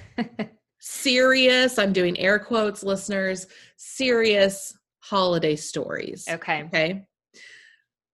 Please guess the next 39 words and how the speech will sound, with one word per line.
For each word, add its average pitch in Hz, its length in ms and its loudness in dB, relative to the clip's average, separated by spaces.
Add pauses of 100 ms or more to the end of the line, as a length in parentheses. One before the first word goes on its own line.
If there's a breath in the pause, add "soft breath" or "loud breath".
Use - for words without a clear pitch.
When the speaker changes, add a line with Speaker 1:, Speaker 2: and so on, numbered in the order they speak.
(200)
Speaker 2:
I 240 140 0
don't 190 160 2
like 151 220 -4
those - 180 -8
as 156 160 -10
much - 300 -12
'cause 202 180 -2
I'm 226 140 0
not 190 140 0
here 165 200 -2
to, 147 260 -6 (260)
like, 208 120 -10
I'm 247 100 0
not 220 160 0
signing 214 320 2
up 180 140 -2
for 160 120 0
a 147 280 -2
Christmas 180 380 -6
movie 170 240 -4
to - 100 -12
cry. 151 580 -4 (320)
Speaker 1:
Right. 262 360 0 (380)
Speaker 2:
Okay. 190 360 -2
Like, 156 240 -6 (240)
I 185 100 -2
don't 180 140 -4
need 156 140 -8
that. - 240 -8 (720 loud breath)
And 247 140 2
then 330 120 4
you 359 100 6
have 269 200 0
Lifetime 262 640 2
holiday 160 400 0
movies. 147 600 -4 (640)
And 254 320 0
those 370 280 2
are 254 720 -2